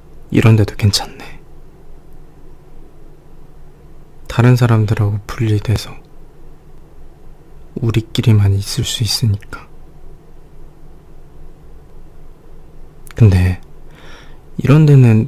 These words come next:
꼭 그런 사람들, 들이 있네?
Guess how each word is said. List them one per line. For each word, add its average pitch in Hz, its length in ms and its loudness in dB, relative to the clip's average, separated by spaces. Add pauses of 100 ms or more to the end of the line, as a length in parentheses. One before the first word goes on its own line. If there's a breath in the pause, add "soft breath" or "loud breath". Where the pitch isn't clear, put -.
(680)
꼭 180 300 -2
그런 135 300 6
사람들, 127 520 4 (3750 loud breath)
들이 120 960 -2 (1400)
있네? 101 420 6